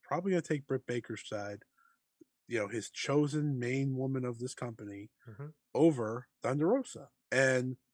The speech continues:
Speaker 1: if multiple people are having problems with Thunder Rosa, including maybe him, I, it,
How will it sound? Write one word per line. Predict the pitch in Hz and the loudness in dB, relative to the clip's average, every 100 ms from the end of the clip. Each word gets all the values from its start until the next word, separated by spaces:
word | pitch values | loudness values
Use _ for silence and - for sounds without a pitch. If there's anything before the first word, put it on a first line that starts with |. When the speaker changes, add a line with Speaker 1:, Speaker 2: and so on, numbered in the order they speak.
| _ _ _ | _ _ _
Speaker 1:
if | 127 139 | 2 4
multiple | 131 156 247 - 285 208 | 4 8 8 8 4 6
people | 165 143 113 | 4 2 0
are | 113 | -2
having | 107 101 | -4 -6
problems | 110 101 104 | -6 -6 -6
with | 104 | -12
Thunder | - 101 98 | -12 -10 -10
Rosa, | 95 95 - 110 143 _ _ _ _ _ _ _ _ _ | -10 -10 -8 -10 -10 _ _ _ _ _ _ _ _ _
including | 127 - 214 311 262 | -8 6 10 12 12
maybe | 202 147 104 | 10 6 8
him, | 202 247 220 247 _ _ _ _ _ 143 | 10 10 8 2 _ _ _ _ _ 4
I, | |
it, | 175 | 4